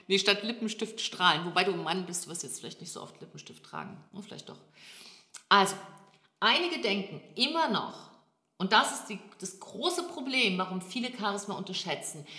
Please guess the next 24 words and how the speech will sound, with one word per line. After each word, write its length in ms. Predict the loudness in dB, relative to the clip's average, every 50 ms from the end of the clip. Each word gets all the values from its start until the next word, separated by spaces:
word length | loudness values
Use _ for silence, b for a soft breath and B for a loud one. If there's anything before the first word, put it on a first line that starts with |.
| B B B B B
Es 220 | 4 4 4 4
ist 240 | 2 0 0 0 0
eben 240 | 0 0 2 2 2
nicht 240 | 4 4 2 2 2
so 160 | 0 0 2
wichtig, 400 | 2 2 2 0 -2 -4 -4 -2
wie 40 | -2
man 200 | -2 0 0 0
sich 240 | -2 -4 -4 -6 -4
kleidet, 680 | 0 4 6 8 8 6 6 4 0 -2 -4 -4 -6
wie 60 | -8
man 180 | -6 -6 -4 -2
spricht, 580 | -2 -2 -4 -2 4 6 6 6 6 4 0
wie 60 | -2
man 300 | -2 -2 -4 -6 -2 2
auftritt, 560 | 4 4 4 4 2 -2 -2 -2 -2 -2 -2 -4
wie 80 | -10
die 100 | -10 -8
Körpersprache 920 | 0 4 4 4 4 4 0 0 0 0 0 2 6 8 8 8 8 4 -4 -6 -6
ist, 180 | -6 -6 -6
wie 40 | -4
deine 200 | -4 -4 -4 -4 0 4 4
Haltung 420 | 6 6 4 0 -2 -4 -4 -4 -4
ist. 280 | -6 -4 -4 -4 -4